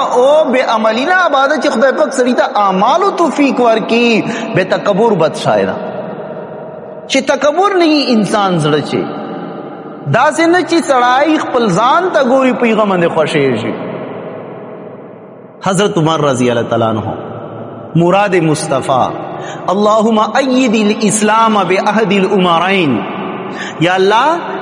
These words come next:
د اسلام په دوه عمرینو چې په یو عمر باندې مضبوط کې، هغه به حضرت عمر رضی الله تعالی عنہ وګرځېد.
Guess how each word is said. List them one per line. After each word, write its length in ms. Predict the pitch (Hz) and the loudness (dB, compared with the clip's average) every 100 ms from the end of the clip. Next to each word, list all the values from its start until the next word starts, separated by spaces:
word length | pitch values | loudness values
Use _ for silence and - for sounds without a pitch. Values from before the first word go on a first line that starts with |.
| - | -2
د 200 | 233 247 | 0 2
اسلام 680 | 226 - 233 254 294 339 381 381 381 - - - - - - - | 0 2 2 4 4 4 2 0 -2 -6 -8 -8 -8 -10 -10 -2
په 260 | 247 262 233 185 | 0 2 2 2
دوه 160 | 320 330 | 2 2
عمرینو 520 | 302 269 247 269 285 254 | 2 2 2 2 2 2
چې 140 | 240 262 | 0 2
په 60 | 240 | 2
یو 60 | 254 226 | 4 2
عمر 220 | 233 240 | 2 2
باندې 260 | 226 202 190 | 2 2 2
مضبوط 340 | 180 165 226 208 | 2 2 2 0
کې، 140 | 247 202 220 | 0 0 0
هغه 160 | 226 202 | 0 0
به 160 | 190 196 | 0 2
حضرت 280 | 190 190 190 | 0 2 2
عمر 300 | 190 202 185 | 2 2 2
رضی 200 | 151 156 | 2 2
الله 120 | 151 | 2
تعالی 200 | 147 156 | 2 0
عنہ 200 | 151 156 | 2 2
وګرځېد. 560 | 156 131 123 107 107 | 2 0 0 -2 -2